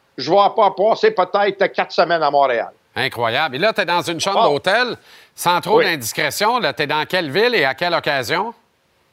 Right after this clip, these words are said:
Speaker 1: Ah, the Big Apple, euh, Johnny. The Big
Speaker 2: New
Speaker 1: Apple,
Speaker 2: York,
Speaker 1: euh,
Speaker 2: New York.
Speaker 1: ben oui. New York, ben oui, ben oui, ben oui. Ben oui, on est là
Speaker 2: Fantastique.
Speaker 1: juste proche de Madison Square Garden. Je quitte bientôt pour aller à un combat à Madison Square Garden, euh, combat de championnat du monde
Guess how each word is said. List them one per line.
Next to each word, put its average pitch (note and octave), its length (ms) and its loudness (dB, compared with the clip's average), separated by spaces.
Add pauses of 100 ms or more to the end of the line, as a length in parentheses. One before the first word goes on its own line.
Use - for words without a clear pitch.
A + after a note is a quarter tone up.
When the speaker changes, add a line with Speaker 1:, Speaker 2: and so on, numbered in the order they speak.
Speaker 1:
Ah, B3 120 0
the G#3 120 -2
Big C#4 220 0
Apple, A#3+ 300 2
euh, G#2+ 440 -2
Johnny. G2+ 440 -6
The F3 80 -4
Big B3+ 180 0
Speaker 2:
New G#3+ 80 2
Speaker 1:
Apple, F3+ 100 0
Speaker 2:
York, D3 440 4
Speaker 1:
euh, G2+ 280 2
Speaker 2:
New G#3 80 0
York. D#3+ 440 4
Speaker 1:
ben D3+ 80 -4
oui. G2 60 -10 (420)
New D4 120 -4
York, A#2+ 440 0
ben A3 200 2
oui, A2 100 -6 (140)
ben C#3+ 140 0
oui, B2+ 120 -2 (120)
ben C3 160 2
oui. F#2 60 -8 (580)
Ben C#3 120 2
oui, A#2+ 120 2
on C3 140 2
est C#3 60 2
là C#3 140 0
Speaker 2:
Fantastique. D3+ 200 2
Speaker 1:
juste - 100 -4
proche E3 240 2
de D3+ 80 2
Madison D#3+ 440 0
Square D3 280 2
Garden. C#3 400 2
Je B2 80 -2
quitte C#3 240 -2
bientôt C3+ 340 2
pour B2+ 200 2
aller C3 160 2
à C3+ 100 4
un C3 60 -2
combat B2 540 4
à A2+ 100 -2 (220)
Madison C3+ 360 -2
Square B2 280 2
Garden, B2 580 2
euh, A2+ 180 4
combat B2 280 0
de - 40 -10
championnat B2+ 380 0
du A#2 100 -12
monde C3 280 2